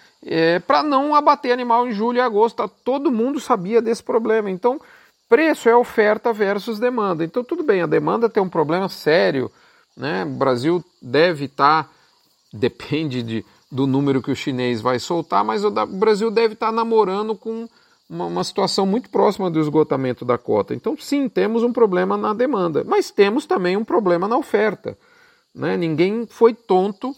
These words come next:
de colocar uma quantidade enorme de bois pra matar em julho e agosto. Nós,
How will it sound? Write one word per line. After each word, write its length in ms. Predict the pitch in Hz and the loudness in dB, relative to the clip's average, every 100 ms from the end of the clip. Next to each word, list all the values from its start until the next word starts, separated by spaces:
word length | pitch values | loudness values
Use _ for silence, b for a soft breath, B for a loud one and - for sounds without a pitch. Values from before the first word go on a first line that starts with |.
| b b b | b b b
de 280 | - 143 202 | -10 -6 -4
colocar 560 | - 233 226 196 170 196 | 0 4 4 6 4 4
uma 180 | 208 | 0
quantidade 540 | 196 208 185 165 170 202 | -2 -4 -2 0 0 0
enorme 520 | 220 175 185 214 233 | -2 2 2 0 -4
de 120 | 214 | -8
bois 340 | 214 170 190 196 | -4 0 -2 -2
pra 200 | - 269 | -4 -2
matar 440 | 320 - - 214 | -2 0 0 0
em 80 | 262 | -2
julho 300 | 202 196 208 | -2 -2 0
e 40 | |
agosto. 600 | 311 262 214 214 - 113 123 | -2 4 4 4 -2 -6 -4
Nós, 260 | 170 202 | -2 -4